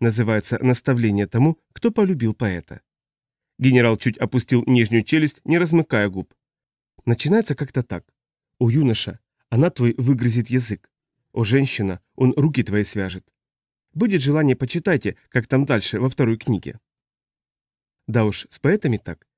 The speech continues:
Если не готов терять их по семь раз на дню,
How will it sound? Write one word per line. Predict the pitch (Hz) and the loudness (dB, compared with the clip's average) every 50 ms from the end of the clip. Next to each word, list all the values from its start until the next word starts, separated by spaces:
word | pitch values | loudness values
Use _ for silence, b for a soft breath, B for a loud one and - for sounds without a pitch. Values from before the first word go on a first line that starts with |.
| _ _ _ _ - | _ _ _ _ 0
Если | 123 117 - 127 | 0 0 2 2
не | 120 120 | 0 2
готов | 107 123 117 - 120 104 | 2 0 0 0 -2 -4
терять | - - 127 139 170 160 - | 0 0 0 0 0 0 -2
их | 120 - | -6 -2
по | - 120 | -2 -4
семь | - - 123 117 | 0 0 0 0
раз | 113 117 107 - | 0 -2 -2 -2
на | 127 123 | -4 -4
дню, | 117 107 101 92 85 | -2 -2 -4 -4 -4